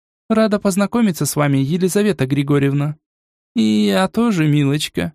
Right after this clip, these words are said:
Надеюсь, наше знакомство будет приятным». «Я на это надеюсь, ваша светлость», ответила Лайза. «Мама, а это моя сестра,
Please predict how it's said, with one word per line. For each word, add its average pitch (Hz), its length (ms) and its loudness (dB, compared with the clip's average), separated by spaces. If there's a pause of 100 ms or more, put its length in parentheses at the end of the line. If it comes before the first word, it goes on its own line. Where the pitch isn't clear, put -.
(120)
Надеюсь, 160 640 0
наше 160 280 0
знакомство 170 680 0
будет 160 400 -2
приятным». 185 680 -2 (580)
«Я 190 280 0
на 190 120 2
это 180 140 -2
надеюсь, 165 500 -2
ваша 185 240 0
светлость», 147 600 -4 (160)
ответила 113 640 0
Лайза. 104 480 0 (560)
«Мама, 151 760 0 (240)
а 98 160 0
это 151 220 2
моя 123 280 2
сестра, 107 580 -4